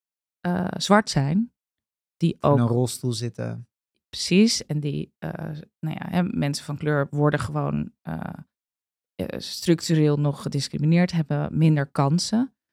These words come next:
Speaker 1: De kansongelijkheid is er gewoon. Die kunnen niet die kleren uitdoen. Hè, dus als je wat kroeshaar hebt bijvoorbeeld,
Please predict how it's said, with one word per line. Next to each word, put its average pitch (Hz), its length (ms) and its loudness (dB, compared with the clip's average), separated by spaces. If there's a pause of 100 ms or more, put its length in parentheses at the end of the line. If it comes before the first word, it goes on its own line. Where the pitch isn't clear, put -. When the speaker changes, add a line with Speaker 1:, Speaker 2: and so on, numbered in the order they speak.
(140)
Speaker 1:
De 202 100 -8
kansongelijkheid 151 960 2
is 175 200 -6
er 180 80 -4
gewoon. 175 460 0 (320)
Die 156 180 0
kunnen 170 380 2
niet 190 360 6
die 147 100 -2
kleren 131 380 -4
uitdoen. - 600 -8
Hè, 165 220 0
dus 160 300 -4
als 143 240 -4
je - 440 -4
wat 147 200 -6
kroeshaar 156 480 0
hebt 143 180 0
bijvoorbeeld, 143 640 -2